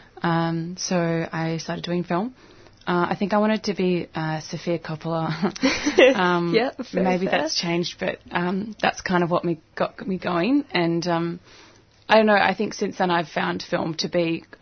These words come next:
Speaker 1: quite, um, an amazing way to understand more about yourself and more about the world, and, uh, that can be really valuable. So, yeah,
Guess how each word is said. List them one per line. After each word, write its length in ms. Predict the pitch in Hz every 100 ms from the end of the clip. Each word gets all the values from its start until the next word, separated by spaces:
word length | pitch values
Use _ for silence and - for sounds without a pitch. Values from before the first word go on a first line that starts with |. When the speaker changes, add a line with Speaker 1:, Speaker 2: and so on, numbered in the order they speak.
| -
Speaker 1:
quite, 260 | 196 185 -
um, 220 | 175 175 175
an 100 | 175
amazing 440 | 196 - 175 170
way 340 | 170 170 175 180 - - - -
to 80 |
understand 440 | - 180 - 190 175
more 160 | 170
about 200 | 165 175
yourself 500 | 196 165 - 180 175 170 -
and 160 | - 170
more 180 | 180 175
about 340 | 180 185 - - -
the 80 | 175
world, 520 | 170 170 170 170 - -
and, 360 | 170 170 170 -
uh, 340 | - 165 165 165 - - - - _ -
that 180 | 160
can 100 | 180
be 120 | 180 175
really 200 | 175 170
valuable. 460 | 175 185 247 294
So, 400 | 254 185 165 170 160 -
yeah, 280 | 262 226 170